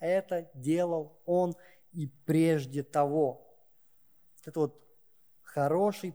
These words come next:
пример регулярной молитвы. Даже когда нельзя было молиться, когда были какие-то трудности, переживания, когда было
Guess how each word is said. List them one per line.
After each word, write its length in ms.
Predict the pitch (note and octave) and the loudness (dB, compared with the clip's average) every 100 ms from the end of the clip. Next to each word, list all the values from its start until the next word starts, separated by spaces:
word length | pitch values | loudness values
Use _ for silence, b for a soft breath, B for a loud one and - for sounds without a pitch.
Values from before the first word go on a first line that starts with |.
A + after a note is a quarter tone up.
| - | -10
пример 580 | C#3+ C#3 D3 E3+ E3+ F3 D#3+ | -6 -2 0 0 0 -4 -10
регулярной 840 | C#3 C3+ C3 C3+ D3 D#3 D3 D3 | -8 -6 -4 0 4 4 2 -4
молитвы. 680 | C#3 C#3 C#3 C#3+ E3 - - - b b | -4 -2 -2 -2 -6 -8 -16 -20 b b
Даже 440 | C3 B2+ E3+ D#3 E3 | -6 0 0 -2 -10
когда 640 | - D3 C3+ C#3+ D3 C#3+ B - | -6 -6 -2 0 0 -2 B -8
нельзя 420 | C#3+ C3+ B2+ D#3+ | -6 -4 -2 -2
было 240 | C#3+ C#3+ | -2 -4
молиться, 500 | C3+ C#3 C#3+ D3 - | -4 -4 -4 -6 -12
когда 180 | - C3 | -10 -10
были 240 | B2+ D3 C#3+ | -6 -6 -8
какие-то 300 | - C3+ C3+ | -12 -14 -14
трудности, 600 | - C#3 D#3+ D3+ - C3+ | -10 -8 -4 -6 -6 -10
переживания, 840 | C#3+ C3+ A#2+ C3 C#3+ D3+ C#3 B2+ b b b | -8 -8 -6 0 2 2 -4 -10 b b b
когда 180 | - C#3 | -4 -2
было 540 | C3+ C#3+ C#3+ D3+ - | 0 2 2 0 -14